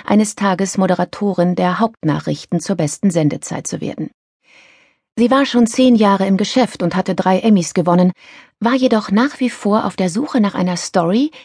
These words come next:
die sie aus dem Sport hinaus und in die oberen Ränge des Mainstream-Fernsehjournalismus hineinkatapultieren würde.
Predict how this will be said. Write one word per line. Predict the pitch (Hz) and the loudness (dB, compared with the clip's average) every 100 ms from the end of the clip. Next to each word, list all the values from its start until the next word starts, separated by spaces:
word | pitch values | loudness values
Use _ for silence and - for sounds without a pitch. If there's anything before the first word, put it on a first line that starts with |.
| - | -2
die | 214 | 0
sie | 196 202 | 2 0
aus | 240 320 | -2 -2
dem | 254 202 | -4 -4
Sport | - 175 170 | -2 -4 -2
hinaus | 165 151 156 302 392 - | 0 2 2 -2 -4 -2
und | 214 - | 0 2
in | 240 | 0
die | 208 | 0
oberen | - 320 262 202 | 0 2 2 2
Ränge | 180 180 220 220 | 2 2 2 2
des | 175 175 165 | 0 -4 0
Mainstream-Fernsehjournalismus | 175 240 240 - 185 196 190 - 202 196 156 151 165 160 170 - 180 196 - - - | 4 4 2 -2 0 2 0 0 2 2 2 2 0 0 -2 0 -2 -2 -8 -18 -4
hineinkatapultieren | 233 233 190 151 - 156 151 - 143 - 151 143 | 2 4 4 2 -4 -6 -4 -2 -4 -4 -4 -2
würde. | 147 - - | -4 -6 -10